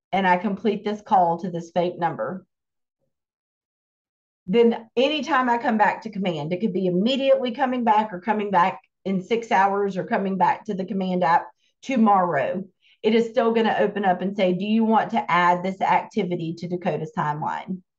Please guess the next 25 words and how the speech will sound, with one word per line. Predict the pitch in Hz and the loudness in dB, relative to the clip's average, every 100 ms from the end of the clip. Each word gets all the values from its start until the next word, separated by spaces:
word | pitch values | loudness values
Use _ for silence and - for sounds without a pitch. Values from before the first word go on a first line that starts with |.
| _ _ _ _ | _ _ _ _
Right? | 180 175 175 - - _ _ _ _ - | 2 4 4 0 -12 _ _ _ _ -10
Yes. | 160 220 233 175 139 - _ _ _ _ | -4 -2 0 0 -4 -14 _ _ _ _
Yes, | 202 233 - | 0 0 0
you | 247 214 | -6 -2
do. | 220 180 117 185 - _ _ - | -2 -2 -4 -10 -14 _ _ -4
You | 208 220 | 2 4
want | 233 233 | 4 2
to | 262 208 | 0 2
add | 196 190 | 4 2
it | 131 - - | 0 -6 -4
and | 185 | -2
you | 190 | -2
wanna | 208 214 | -2 -2
say | 208 220 190 | -2 -2 -2
what | 180 190 | 2 2
happened. | 214 214 180 - 147 | 2 2 0 -2 -4
No | 156 202 | -2 0
answer, | 208 202 - 202 | 0 -2 -4 -4
left | 190 190 196 | 2 0 0
a | |
voicemail. | 185 196 196 190 185 180 - _ _ _ | -4 -2 -2 -2 0 0 -4 _ _ _
We | 208 269 | -2 -2
talked. | 220 254 226 - - _ _ _ _ _ _ - _ _ _ _ _ _ _ - | 0 2 2 0 -6 _ _ _ _ _ _ -20 _ _ _ _ _ _ _ -16
Dakota | 202 226 202 202 190 185 | -4 -2 0 0 2 0
was | 185 175 170 165 170 170 | 0 0 0 -2 -4 -10